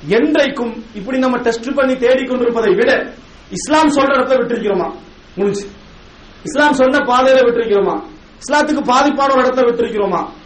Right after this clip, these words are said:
மார்க்கத்துக்கு முரணான ஒரு ஆளோட பழக விட்டிருக்கிறோமா என்பது நம்ம என்ன செய்யணும்? மிகவும் கவனமாக இருக்க வேண்டும். இதுல நம்ம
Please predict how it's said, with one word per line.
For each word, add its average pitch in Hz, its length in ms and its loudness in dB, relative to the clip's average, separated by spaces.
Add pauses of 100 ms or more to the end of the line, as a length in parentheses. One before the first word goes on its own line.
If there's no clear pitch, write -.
(180)
மார்க்கத்துக்கு 294 580 -2
முரணான 269 420 0
ஒரு 262 100 2
ஆளோட 262 240 2
பழக 247 240 0
விட்டிருக்கிறோமா 226 720 2 (360)
என்பது 269 500 2
நம்ம 240 180 -2
என்ன 226 140 -4
செய்யணும்? 208 360 -2 (460)
மிகவும் 240 680 0
கவனமாக 233 640 -2
இருக்க 196 360 -2
வேண்டும். 139 640 -4 (220)
இதுல 226 400 0
நம்ம 214 280 -2